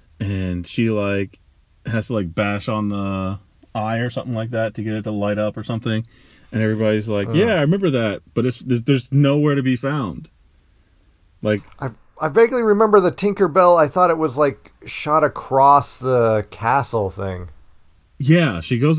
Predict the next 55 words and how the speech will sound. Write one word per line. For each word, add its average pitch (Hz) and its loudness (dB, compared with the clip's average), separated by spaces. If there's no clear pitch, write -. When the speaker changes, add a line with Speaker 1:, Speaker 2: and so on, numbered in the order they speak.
Speaker 1:
that's 139 0
the 143 -2
thing, 139 2
that's 139 0
the 139 0
true 165 2
version 113 -2
of 104 -2
it, 101 -4
is 110 -2
she 113 -2
goes 120 0
around 120 0
the 117 -4
castle 113 -2
and 107 -4
then, 104 -4
like, 98 -6
that's 98 -6
it. 110 -2
She 101 -4
sprinkles, 107 -4
like, 87 -4
dust 101 -4
over 85 -4
top 80 -6
of 78 -6
it. 76 -8
But 107 2
I 98 -2
swear 147 0
there 127 0
was 123 0
a 120 -2
Speaker 2:
That's 107 -4
the 123 0
Speaker 1:
version 113 2
Speaker 2:
only 107 2
Speaker 1:
where 113 0
Speaker 2:
thing - -2
Speaker 1:
she, - 0
Speaker 2:
I 98 0
Speaker 1:
like, 104 0
Speaker 2:
remember. 92 -6
Speaker 1:
hit 139 2
it 101 -6
or 95 -4
something, 87 -4
or 85 -2
tapped 101 -4
it 95 -6
with 98 -6
the 92 -4
fucking 95 -6
thing. 95 -4